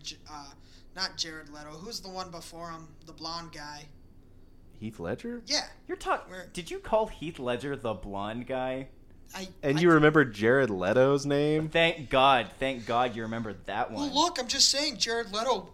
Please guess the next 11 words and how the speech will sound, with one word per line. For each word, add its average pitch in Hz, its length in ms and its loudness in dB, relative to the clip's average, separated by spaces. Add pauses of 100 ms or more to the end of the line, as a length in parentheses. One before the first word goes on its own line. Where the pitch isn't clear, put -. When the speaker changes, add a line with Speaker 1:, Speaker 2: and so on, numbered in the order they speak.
(180)
Speaker 1:
w-, - 200 -20 (120)
took 262 240 -2
a 202 60 -6
risk, 214 420 0
you 180 60 -10
know? 180 180 -6
He 208 120 -10
was 240 200 -6
damaged. - 960 -2 (420)
Speaker 3:
Get 104 160 -10
out. 90 240 -12